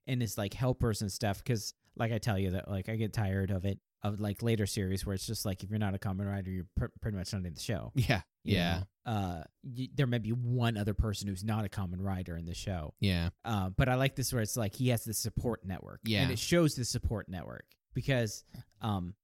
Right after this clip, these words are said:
Speaker 1: it's like, this is the first time they've, like, all come together, and, like, they show that, like, these people are meeting for each other for the first time, but, like, their connection is Yusuke, you know? Uh, so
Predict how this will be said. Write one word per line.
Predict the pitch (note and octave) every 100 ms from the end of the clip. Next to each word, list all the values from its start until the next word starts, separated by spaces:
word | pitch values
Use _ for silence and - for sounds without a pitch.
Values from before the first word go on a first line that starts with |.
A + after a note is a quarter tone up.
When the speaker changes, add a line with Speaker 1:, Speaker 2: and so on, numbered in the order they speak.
| _ - _
Speaker 1:
it's | -
like, | B2+ -
this | C#3
is | -
the | A#2
first | B2 -
time | A2+ G2+
they've, | G2+
like, | G#2 F#2 -
all | G#2+
come | - G2+
together, | G2 G#2 G2+ G2
and, | G#2+
like, | G#2+ G#2+
they | A2
show | - A2
that, | G#2
like, | F#2 F#2+
these | C3+
people | B2 A#2+ A2
are |
meeting | G#2 A2+
for | G2 A2
each | G2
other | G#2+ G2+
for | G#2+
the | G2+
first | A2 -
time, | F#3 G#2
but, | E2+ E2
like, | F#2+ - _
their | A#2+
connection | A2+ A#2+ A2 - G#2+ F#2
is | G2
Yusuke, | A2+ G#2 - - - _ _ _
you | C3
know? | B2+ G2+ F#2+ - _ - - _ -
Uh, | F#2 D#2+
so | F#2+ - F2 E2+